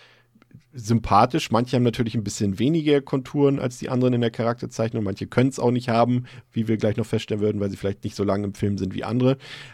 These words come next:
Aber ich fand die eigentlich durch die Bank, ähm, sympathisch, konnte mit denen auch mitfiebern, jetzt unabhängig davon, wer, wie gesagt, wie lange im Film ist. Und auch der Richter, der hat ja auch, ähm, werden wir gleich feststellen, auch nach wenigen Sekunden seine harte Schale schon so ein bisschen zur Seite gelegt.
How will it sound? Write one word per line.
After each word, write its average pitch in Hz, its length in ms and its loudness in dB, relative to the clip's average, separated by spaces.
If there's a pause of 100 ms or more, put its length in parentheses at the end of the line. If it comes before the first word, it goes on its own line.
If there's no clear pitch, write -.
(140)
Aber 117 360 4
ich 120 140 -8
fand 110 280 -2
die 151 140 -4
eigentlich 113 400 -4
durch 113 280 0
die 165 120 -8
Bank, 127 520 0
ähm, 135 640 0
sympathisch, 113 840 0
konnte 117 280 -2
mit 113 200 0
denen 110 180 -2
auch 101 160 -2
mitfiebern, 156 600 0
jetzt 123 140 0
unabhängig 117 340 0
davon, 110 320 -2
wer, 110 200 2
wie 110 60 -2
gesagt, 107 320 -2
wie 110 80 0
lange 107 200 -2
im 98 80 -8
Film 123 280 0
ist. 170 240 -4 (380)
Und 123 160 -2
auch 127 100 4
der 110 240 4
Richter, 170 380 4
der 139 180 4
hat 131 140 0
ja 127 100 2
auch, - 220 -2
ähm, 127 500 -4
werden 120 160 0
wir 117 80 -2
gleich 117 160 -2
feststellen, 120 460 -2
auch - 180 -6
nach 117 180 -2
wenigen 123 300 2
Sekunden 127 500 -2
seine 120 280 0
harte 117 240 -2
Schale 120 340 4
schon - 160 -4
so 117 80 -4
ein 120 60 -4
bisschen 123 320 -2
zur 120 160 -4
Seite 107 260 0
gelegt. 139 300 -2